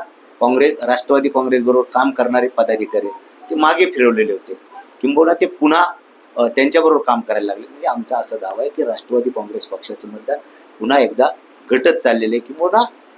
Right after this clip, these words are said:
ती लोक फिरलेत, कार्यकर्ते फिरलेत, मागे फिरलेत, असं आमचं निरीक्षण आहे. आणि त्याच्यामुळं सगळ्यात मोठा वाटा हा शंभर टक्के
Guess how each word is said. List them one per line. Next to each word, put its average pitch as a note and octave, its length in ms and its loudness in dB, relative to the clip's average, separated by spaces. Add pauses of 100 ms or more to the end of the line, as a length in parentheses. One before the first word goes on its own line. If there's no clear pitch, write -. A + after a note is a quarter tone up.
ती D#3+ 220 2
लोक F#3 320 4
फिरलेत, G3 280 4 (120)
कार्यकर्ते C#3 440 0
फिरलेत, C#3+ 380 0 (320)
मागे C3+ 260 2
फिरलेत, G2+ 340 -4 (320)
असं C#3 180 0
आमचं B2+ 300 2
निरीक्षण A2+ 360 0
आहे. D3+ 120 -2 (420)
आणि A#2 60 -6
त्याच्यामुळं C3+ 520 2 (320)
सगळ्यात C3+ 400 2
मोठा A#2+ 240 0
वाटा A#2 240 2
हा C3 160 -4
शंभर D#3 360 0
टक्के C#3 340 -2